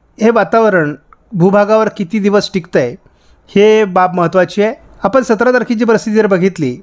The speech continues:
तर राजस्थानच्या बहुतांश भागामध्ये आणि गुजरातच्याही बऱ्याच भागामध्ये, मध्य प्रदेशच्या पश्चिमी भाग या ठिकाणी बहुतांश भागामध्ये पावसाचं वातावरण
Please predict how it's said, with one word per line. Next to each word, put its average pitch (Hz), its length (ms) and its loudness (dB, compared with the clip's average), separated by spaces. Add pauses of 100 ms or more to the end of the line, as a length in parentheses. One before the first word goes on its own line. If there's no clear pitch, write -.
(120)
तर 208 120 -4
राजस्थानच्या 208 760 0
बहुतांश 196 520 2
भागामध्ये 170 540 -2 (580)
आणि 185 140 4
गुजरातच्याही 208 580 2
बऱ्याच 196 300 2
भागामध्ये, 175 500 2 (840)
मध्य 170 240 2
प्रदेशच्या 220 600 2 (640)
पश्चिमी 254 360 2
भाग 190 220 0 (1500)
या 202 260 4
ठिकाणी 196 500 0
बहुतांश 180 600 0
भागामध्ये 185 480 2
पावसाचं 170 400 0
वातावरण 165 320 0